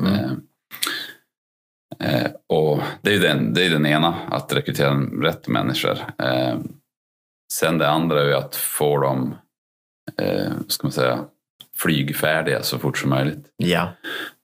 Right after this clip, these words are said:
Speaker 2: Det tar och har tagit för, lite för lång tid att, att, eh,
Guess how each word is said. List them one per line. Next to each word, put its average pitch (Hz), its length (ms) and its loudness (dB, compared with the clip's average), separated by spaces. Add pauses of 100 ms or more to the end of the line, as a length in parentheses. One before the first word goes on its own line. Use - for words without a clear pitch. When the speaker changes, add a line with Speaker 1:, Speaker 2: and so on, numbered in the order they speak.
(120)
Speaker 2:
Det 85 200 0
tar 82 460 4
och - 140 2
har 76 180 0
tagit 76 840 0
för, - 460 -2
lite - 300 -2
för 73 120 0
lång 73 320 0
tid 73 320 0
att, - 380 -8
att, - 540 -4 (100)
eh, - 100 -6